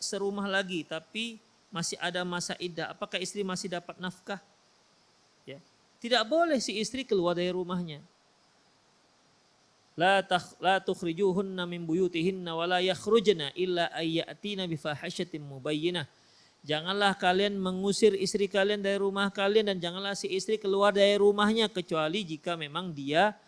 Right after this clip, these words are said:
melakukan perbuatan yang keji. Jadi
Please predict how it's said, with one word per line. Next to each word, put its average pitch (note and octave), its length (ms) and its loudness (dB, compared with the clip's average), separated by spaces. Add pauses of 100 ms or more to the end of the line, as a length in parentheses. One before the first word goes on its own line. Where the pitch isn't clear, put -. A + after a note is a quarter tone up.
(200)
melakukan D3+ 640 -6
perbuatan D3+ 560 -4
yang F#3+ 240 -4
keji. G#3+ 640 -2 (1300)
Jadi G3 500 -4